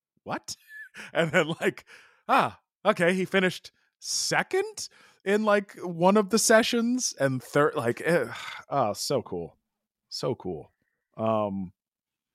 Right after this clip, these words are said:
and a British-born Thai driver. So, like, we have another British driver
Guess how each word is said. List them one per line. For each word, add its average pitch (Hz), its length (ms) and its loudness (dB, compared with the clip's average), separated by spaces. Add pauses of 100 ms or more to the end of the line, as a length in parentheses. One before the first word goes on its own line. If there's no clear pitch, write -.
(720)
and 127 180 2
a 131 140 4 (960)
British-born 117 1200 2
Thai 120 380 4
driver. 98 640 -8 (420)
So, 131 220 4
like, 113 280 2
we 123 120 4
have 117 180 4
another 123 600 4
British 113 580 -2
driver 90 600 -8